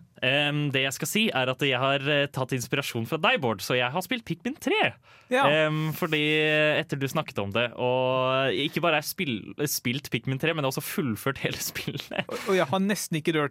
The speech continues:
Speaker 2: det siden jeg pratet om det sist.
Speaker 1: Nei, ehm, og jeg, og, og det eneste jeg tenkte da jeg spilte spillet, var fortsatt sånn, "Du tar så feil."
Speaker 2: <laughs>
Speaker 1: Ja, for, fordi det er liksom sånn, spillet skal jo på en måte illustrere av at du overlever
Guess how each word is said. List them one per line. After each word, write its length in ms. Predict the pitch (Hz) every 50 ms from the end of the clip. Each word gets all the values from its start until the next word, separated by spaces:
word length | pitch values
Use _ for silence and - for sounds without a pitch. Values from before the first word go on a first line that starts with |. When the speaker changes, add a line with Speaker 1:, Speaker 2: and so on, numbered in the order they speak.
| 160
Speaker 2:
det 40 | 151
siden 120 | 156 160
jeg 80 | 160 151
pratet 200 | 170 160 156 147
om 60 | 147 151
det 60 | 147 -
sist. 340 | 185 180 - - - -
Speaker 1:
Nei, 320 | 117 131 143 165 170 135 107 - - -
ehm, 580 | 127 123 127 127 127 127 131 127 131 135 139 - -
og 80 | 147
jeg, 160 | 143 147 143 127 -
og, 320 | 135 131 135 139 - - 135
og 300 | 135 135 135 131 - - 131 127 123
det 100 | 139 135 143
eneste 320 | 123 113 110 - - 131 120
jeg 280 | 113 101 101 107 110
tenkte 520 | - - 127 113 104 95 - - 113 127 151 - 120
da 100 | 113 117 113
jeg 160 | 104 107 107
spilte 400 | - - 131 110 98 - - -
spillet, 320 | - 107 95 104 123 135
var 120 | 123 101 -
fortsatt 440 | - - 110 - - - 104 101
sånn, 160 | - 101 101 107
"Du 80 | -
tar 320 | 110 - - - - 85 -
så 140 | - - -
feil." 320 | - - - - - - - - - - - - - - -
Speaker 2:
<laughs> 440 | - 302 330 240 - - 339 311 - - _ - - - - - - - - - 302 392 403 403 392 - - -
Speaker 1:
Ja, 140 | - - 143 156
for, 160 | 143 180 180
fordi 240 | 175 185 175 160 156
det 80 | 156
er 80 | 160 170
liksom 220 | 175 175 160 147 143
sånn, 220 | 147 131 131 131 - - _ _
spillet 480 | - - - - 165 143 131 147 165
skal 320 | - - - 151 123 120 123
jo 60 | 127
på 80 | - 165 165
en 20 |
måte 200 | 160 135 - - -
illustrere 640 | 135 127 127 - - - - 117 110 104 101 104 117 - 120
av 140 | 117 113 117
at 80 | 117 117 113
du 60 | 120 127 - _ -
overlever 960 | 151 139 127 117 107 98 98 87 107 101 98 92 87 98 101 113 135 -